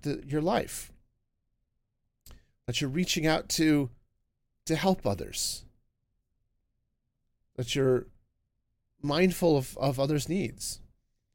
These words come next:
And it's not easy, right? And sometimes what we can do is limited, right? <laughs> You know, very few of us are, uh, you know, have the disposable wealth of an Ebenezer Scrooge.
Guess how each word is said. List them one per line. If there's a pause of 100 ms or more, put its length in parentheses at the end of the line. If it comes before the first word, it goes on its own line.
(140)
And
it's
not
easy, (1120)
right? (640)
And (880)
sometimes
what
we
can
do
is
limited, (520)
right?
<laughs> (800)
You
know, (480)
very
few
of
us
are,
uh, (800)
you
know,
have
the
disposable
wealth
of
an
Ebenezer
Scrooge.